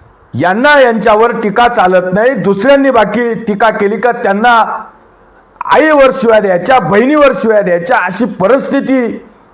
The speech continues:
महाराष्ट्रात झालेली आहे. अस्थिरतेकडे महाराष्ट्र चाललेला आहे, हे लोकांनी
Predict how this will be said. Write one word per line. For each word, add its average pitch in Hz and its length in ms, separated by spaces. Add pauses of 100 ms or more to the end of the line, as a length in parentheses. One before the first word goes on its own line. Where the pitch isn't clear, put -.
(100)
महाराष्ट्रात 208 680
झालेली 196 420
आहे. - 400 (400)
अस्थिरतेकडे 226 1000
महाराष्ट्र 196 540
चाललेला 196 480
आहे, 247 120
हे 202 200
लोकांनी 190 800